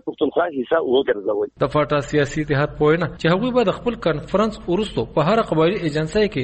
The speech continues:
Speaker 2: د اف سی آر په ضد او فاټا په صوبه کې د شاملولو لپاره د غونډو جوړولو نیټې مقرروي او کوشش به کوي چې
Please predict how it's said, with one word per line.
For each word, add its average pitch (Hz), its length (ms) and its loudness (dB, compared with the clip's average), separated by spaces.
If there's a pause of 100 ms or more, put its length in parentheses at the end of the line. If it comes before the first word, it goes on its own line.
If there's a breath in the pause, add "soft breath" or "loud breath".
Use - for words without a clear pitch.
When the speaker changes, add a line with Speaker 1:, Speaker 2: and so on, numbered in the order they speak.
(100)
Speaker 2:
د 160 200 0
اف - 100 -12
سی 175 240 0
آر 214 160 -2
په 151 120 2
ضد 214 160 0 (120)
او 156 120 4
فاټا 180 240 2 (120)
په 175 100 -2
صوبه 185 240 0
کې 175 140 0
د 165 100 4
شاملولو 175 560 2
لپاره 165 320 2 (160)
د 147 100 4
غونډو 196 320 2
جوړولو 175 400 4 (120)
نیټې 131 240 2 (100)
مقرروي 127 540 2 (340)
او 127 40 6 (120)
کوشش 151 340 0
به 127 160 0
کوي 120 160 4
چې - 260 -4